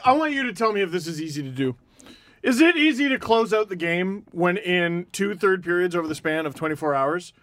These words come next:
your team gets outshot thirty-one to five? That sounds hard.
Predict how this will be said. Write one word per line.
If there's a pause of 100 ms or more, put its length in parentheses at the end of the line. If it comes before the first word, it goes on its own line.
(140)
your
team
gets
outshot
thirty-one
to
five? (1800)
That
sounds
hard.